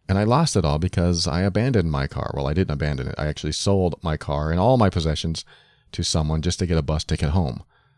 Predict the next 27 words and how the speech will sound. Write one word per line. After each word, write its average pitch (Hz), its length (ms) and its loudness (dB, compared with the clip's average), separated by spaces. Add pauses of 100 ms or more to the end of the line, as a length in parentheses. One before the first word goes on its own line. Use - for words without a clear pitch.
(420)
I 82 120 -2
talk 95 220 2
about 82 200 0
that 73 160 0
in 73 80 -2
other 80 200 2
episodes, 69 460 -2
but 76 160 -2 (400)
that 95 160 2
was 143 120 4
the 117 100 0
day 110 160 4
I 95 120 4
learned 101 520 2
to 95 160 0
be 87 120 2
able 90 180 2
to - 120 -4
let 87 300 0
go, 76 380 0 (320)
to 95 100 -2
not 98 260 2
hold 110 220 2
on 95 200 2
to - 100 -4
things 78 400 0
that, 76 280 0